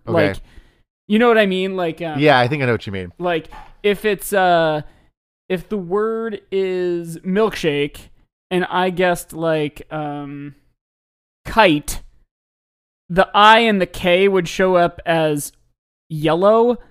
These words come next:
Speaker 2: because they aren't in the right order, even though there is
Speaker 1: Right.
Speaker 2: an L between them. And then there's also,
Speaker 1: Kinda
Speaker 2: like,
Speaker 1: like
Speaker 2: an
Speaker 1: Wordle.
Speaker 2: indication that's, like, this is the end letter or this is the beginning letter. So you kind of have to, like, keep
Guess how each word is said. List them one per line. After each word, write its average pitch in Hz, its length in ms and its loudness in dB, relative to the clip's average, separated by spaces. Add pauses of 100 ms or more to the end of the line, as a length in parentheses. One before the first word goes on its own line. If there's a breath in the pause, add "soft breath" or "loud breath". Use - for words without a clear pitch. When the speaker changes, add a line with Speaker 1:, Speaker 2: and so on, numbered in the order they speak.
(200 soft breath)
Speaker 2:
because 196 400 2
they 185 140 2
aren't 175 240 0
in 180 120 4
the 180 80 4
right 170 320 2
order, 165 380 0
even 220 300 2
though 220 120 6
there 196 140 2
is 185 220 2
Speaker 1:
Right. 165 100 0
Speaker 2:
an - 80 -18
L 170 260 4
between 160 460 -4
them. 123 320 -12
And 190 140 -8
then 202 120 -6
there's 190 160 -4
also, 196 240 -4
Speaker 1:
Kinda 170 180 4
Speaker 2:
like, 165 140 2
Speaker 1:
like - 20 -6
Speaker 2:
an 110 60 -2
Speaker 1:
Wordle. 175 160 0
Speaker 2:
indication 170 560 -6
that's, 160 280 -8
like, 156 340 -8 (400 soft breath)
this 196 260 -2
is 180 120 0
the 165 200 -8
end 170 280 0
letter 156 340 0
or 160 160 0
this 160 220 -6
is 160 100 -2
the 156 100 2
beginning 143 560 -4
letter. 113 260 -10
So 160 140 -12
you 147 120 -10
kind 160 200 -8
of 151 80 -8
have 156 140 -10
to, 151 100 -14
like, 135 200 -14
keep - 300 -16